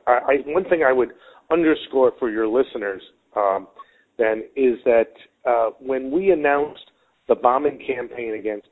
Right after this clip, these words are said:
isis, the most prominent objectors were Russia and China. They basically said, "You can't bomb a sovereign nation," to wit Syria,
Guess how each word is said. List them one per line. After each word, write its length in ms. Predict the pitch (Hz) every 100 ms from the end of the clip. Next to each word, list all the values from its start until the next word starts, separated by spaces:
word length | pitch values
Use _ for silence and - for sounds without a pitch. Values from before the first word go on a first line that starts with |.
| -
isis, 420 | 117 110 - - _ _ _ _ _ _ _
the 80 | 123
most 240 | 123 127 - _ -
prominent 520 | 160 170 196 196 196 - -
objectors 720 | 117 156 151 - - - - - _ _ _ _ _ _ -
were 300 | 123 117 117 - _ _ -
Russia 480 | 120 120 - 120 - _ _
and 360 | 113 107 107 104 - _ -
China. 340 | 202 143 95 - _ _ _
They 120 | 131
basically 580 | 127 143 165 - 143 143 120
said, 200 | 131 120 - _ _
"You 160 | 135 131 - -
can't 260 | 180 180 180 _ _ _
bomb 380 | 139 143 139 131 -
a 140 | - - -
sovereign 500 | 143 143 127 123 120
nation," 420 | 139 170 - - - _ _ _ _ _
to 100 | -
wit 180 | 113 110 -
Syria, 420 | 170 175 113 104